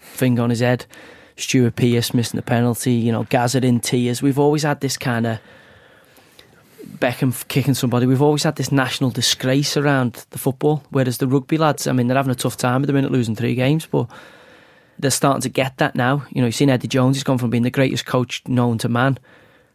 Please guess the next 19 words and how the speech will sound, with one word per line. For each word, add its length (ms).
to 360
actually 400
a 80
terrible 380
coach. 340
And 80
I'm 60
like, 400
he's 160
either 180
brilliant 520
or 120
he's 260
terrible. 400
They 80
can't, 320
you 180
know, 100
there's 340